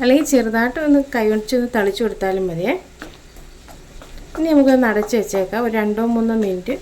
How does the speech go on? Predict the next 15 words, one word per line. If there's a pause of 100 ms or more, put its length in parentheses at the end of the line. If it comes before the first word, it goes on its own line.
(400)
ലോ (240)
മീഡിയം
ഫ്ലെയിമിൽ
ഇരുന്നാൽ
മതി. (460)
വെള്ളം
ഒരുപാടില്ല,
അതുകൊണ്ട്
കരിഞ്ഞു
പോകും,
ശ്രദ്ധിച്ചോണം. (1700)
അടച്ച്
വയ്ക്കാം. (2250)
നമ്മുടെ (480)
അച്ചിങ്ങപ്പയർ